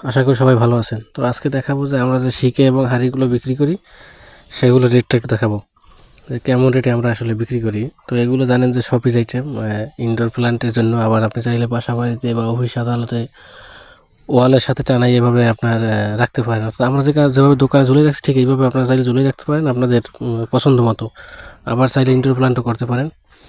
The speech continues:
তো এগুলা, আহ, শিকা আলাদা এবং হাড়ি আলাদা এভাবে বিক্রি করি, এবং শিকা এবং হাড়ি একসাথেও বিক্রি করি। শিকা এবং হাড়ি একসাথে নিলে দাম কম, এবং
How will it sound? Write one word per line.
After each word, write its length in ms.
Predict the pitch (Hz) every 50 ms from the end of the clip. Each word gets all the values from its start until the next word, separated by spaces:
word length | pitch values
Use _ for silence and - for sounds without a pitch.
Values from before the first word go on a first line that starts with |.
| - - - - - - - - -
তো 80 | 151
এগুলা, 320 | 147 147 170 170 165 165 165
আহ, 400 | 165 160 143 143 131 131 131 120
শিকা 380 | - - 147 135 - 151 139
আলাদা 240 | 135 135 143 139 143
এবং 160 | 139 139 135
হাড়ি 300 | 123 131 127 127 135 135
আলাদা 280 | 131 131 135 131 139 139
এভাবে 260 | 131 127 131 139 139
বিক্রি 280 | 131 135 - - - 139
করি, 160 | 151 147 151
এবং 160 | 139 135 127 -
শিকা 440 | - 127 120 - 135 127 123 120 120
এবং 220 | 123 117 120 117
হাড়ি 260 | 110 123 123 131 127
একসাথেও 360 | 127 - - 143 - - 139
বিক্রি 240 | 123 123 - - 135
করি। 200 | 131 139 139 170 - _ _ _ _ _ - - - - - - - - - - - - -
শিকা 260 | - - 127 - 147
এবং 240 | 143 143 143 143 139
হাড়ি 220 | 131 135 135 139
একসাথে 260 | 135 - - 151 139 143
নিলে 160 | 143 143 139
দাম 200 | 135 131 135 135
কম, 280 | - 151 151 165 160
এবং 160 | 151 143 139